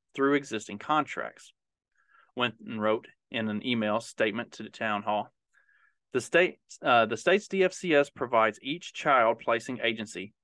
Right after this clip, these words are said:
with guidelines for home approvals and qualifications for staff working under the contract," Winton explained.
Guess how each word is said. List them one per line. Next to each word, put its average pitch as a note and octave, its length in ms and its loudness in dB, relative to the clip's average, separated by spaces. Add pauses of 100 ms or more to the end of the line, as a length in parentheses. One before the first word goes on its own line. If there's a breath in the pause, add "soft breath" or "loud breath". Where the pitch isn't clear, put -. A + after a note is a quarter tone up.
with A2 220 -4
guidelines D3+ 640 2
for B2 140 -2
home C3+ 280 0
approvals C#3 560 -2
and B2 80 -6
qualifications A#2 880 0
for A#2 120 -10
staff A2 500 0 (120)
working A#2 340 -4
under G#2 200 -4
the D#2+ 80 -14
contract," - 640 -6 (360)
Winton A2+ 240 -8
explained. - 440 -14